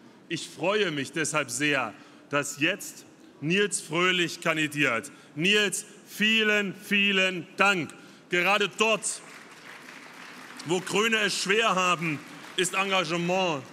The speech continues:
besonders bewundernswert. Und ich wiederhole mein Angebot. Ich komme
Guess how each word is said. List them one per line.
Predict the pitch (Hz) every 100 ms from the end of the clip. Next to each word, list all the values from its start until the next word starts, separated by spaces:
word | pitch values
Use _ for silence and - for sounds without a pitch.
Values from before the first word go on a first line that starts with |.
| -
besonders | 170 165 185 175 165
bewundernswert. | - 160 156 151 139 131 127 123 120 120 - 87 87 - - -
Und | 180
ich | 175
wiederhole | 196 208 180 185 208 185
mein | 170
Angebot. | 156 160 156 139 143 143 - - - - - -
Ich | 165 -
komme | 180 190 180 156